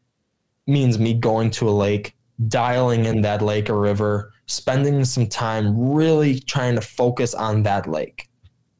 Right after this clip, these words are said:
Um, other times, you know, and it's really a judgment call. Other times it's five minutes at this lake, pack up the boat, drive half an hour, ten minutes at this lake. And there's nights I'll hit seven to eight bodies of water a night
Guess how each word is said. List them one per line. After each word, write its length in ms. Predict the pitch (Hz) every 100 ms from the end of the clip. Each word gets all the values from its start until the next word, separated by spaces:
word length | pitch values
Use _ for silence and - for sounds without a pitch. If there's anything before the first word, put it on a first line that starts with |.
| _ _ _ _
Um, 400 | 110 110 104 110 -
other 320 | 131 175 170
times, 420 | 131 123 120 113
you 80 | 117
know, 180 | 123 113
and 100 | 123
it's 140 | 143
really 240 | 147 165 143
a 40 |
judgment 560 | 107 113 170 165 117 107
call. 300 | 107 110 120
Other 180 | 190 180
times 440 | 120 107 107 104
it's 460 | 107 104 - - - _ _ _ _ _ _ _ _ _ _ _ _ _ _ _
five 300 | - 117 120
minutes 320 | 135 135 123
at 120 | 123
this 220 | 131 127 -
lake, 340 | 104 101 - _ _
pack 340 | - 131 127 135
up 180 | 127
the 80 | 120
boat, 380 | 117 120 104 107
drive 760 | 107 131 120 131 135 135 - - _
half 380 | - 139 127 127
an 100 | 123
hour, 420 | 117 120 104 92 -
ten 320 | - 143 143
minutes 300 | 143 139 131
at 180 | 127 123
this 260 | 131 127
lake. 380 | 82 87 - - _ _ _ _ _ _ _ _ _ -
And 300 | 120 123 120
there's 240 | 139 156
nights 320 | 127 135 208 139
I'll 180 | 135
hit 220 | 123 147 151
seven 400 | - 139 139 135
to 60 |
eight 300 | 127 139 127
bodies 380 | 120 120 131 123
of 80 | 113
water 500 | 110 123 127 110 101
a 80 | 113
night 640 | 107 117 117 98 - -